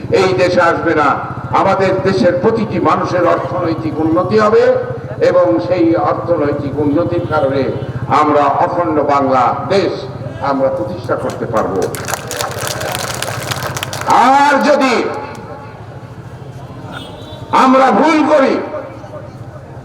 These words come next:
আমরা যদি নিজের স্বার্থে এবং নিজেরা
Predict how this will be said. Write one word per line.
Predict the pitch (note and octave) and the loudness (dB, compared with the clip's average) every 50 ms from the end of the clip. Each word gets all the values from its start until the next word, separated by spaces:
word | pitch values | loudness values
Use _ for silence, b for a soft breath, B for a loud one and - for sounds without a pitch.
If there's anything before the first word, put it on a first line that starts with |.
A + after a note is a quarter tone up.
| - - - - | -16 -16 -10 -2
আমরা | - - B3 C4+ C#4+ | 2 4 4 6 6
যদি | C4+ B3+ D4+ D4+ C#4 C4+ C4+ C4+ C4 - - - - - - - - - - - - - - - | 4 4 4 4 4 4 4 4 2 0 -4 -8 -10 -12 -14 -14 -14 -14 -14 -14 -18 -20 -14 -4
নিজের | - - - C4+ C4+ D4 D#4+ D4 C4+ A#3+ F#3+ | 0 2 4 4 4 4 4 4 4 2 2
স্বার্থে | F#3 A#3 E4+ E4+ - - - G#3 - F3+ - - - - - - - - - - - - - - - - - - - - - | 2 2 0 0 0 -2 -2 -2 -2 -2 -2 -6 -8 -12 -14 -16 -16 -16 -18 -18 -18 -18 -20 -18 -18 -18 -18 -18 -18 -4 0
এবং | - - E4 D#4 D4+ C#4 C4+ | 4 4 6 6 4 4 4
নিজেরা | B3+ D4 D#4 F4+ G#4 - C4+ - - | 4 4 4 2 2 2 2 2 0